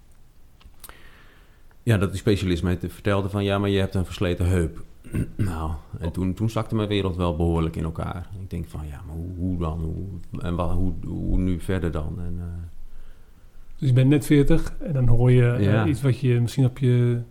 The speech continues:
Speaker 2: zeventigste zou moeten horen.
Speaker 1: Ja, toch? Ja, ik heb daar nooit, nooit over nagedacht. Ik, eh, be-, belachelijk idee. Ja, nee, du-, dus dat was wel een schok. En, en, en toen is het eigenlijk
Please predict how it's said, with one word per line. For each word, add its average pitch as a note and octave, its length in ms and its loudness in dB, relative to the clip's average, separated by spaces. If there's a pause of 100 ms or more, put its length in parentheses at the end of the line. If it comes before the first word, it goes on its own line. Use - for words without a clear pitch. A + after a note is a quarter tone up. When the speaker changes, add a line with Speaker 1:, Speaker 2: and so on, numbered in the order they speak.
(180)
Speaker 2:
zeventigste - 800 -2
zou C3+ 260 2
moeten C3+ 240 2
horen. C3+ 280 6
Speaker 1:
Ja, G3+ 60 2
toch? F2+ 180 0 (220)
Ja, F2 80 -2
ik F2 100 0
heb E2 80 -2
daar D#2 120 -4
nooit, E2+ 240 -2
nooit F2+ 340 2
over F2 160 0
nagedacht. B2+ 720 -2 (200)
Ik, - 220 -8
eh, - 200 -10 (480)
be-, F#2 200 -6
belachelijk A#2 460 0
idee. A#2 500 0 (1400)
Ja, D#2+ 340 -6 (220)
nee, E2 360 -2
du-, - 220 -8
dus F2 360 -8
dat E2+ 180 -4
was G2 140 -4
wel G#2 160 0
een F#2 60 0
schok. - 280 -4
En, G2 260 -4
en, F#2+ 200 -2
en F#2 140 -2
toen G2+ 180 -2
is F#2 100 -2
het - 100 -10
eigenlijk F#2+ 440 -6